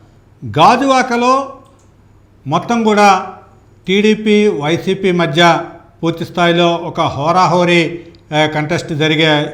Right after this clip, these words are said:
అవకాశం కనిపిస్తోంది. ఇక్కడ టీడీపీ నుంచి పల్లా శ్రీనివాసరావు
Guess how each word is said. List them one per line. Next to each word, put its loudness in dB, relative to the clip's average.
అవకాశం -2
కనిపిస్తోంది. -2
ఇక్కడ 2
టీడీపీ 2
నుంచి 2
పల్లా 6
శ్రీనివాసరావు 2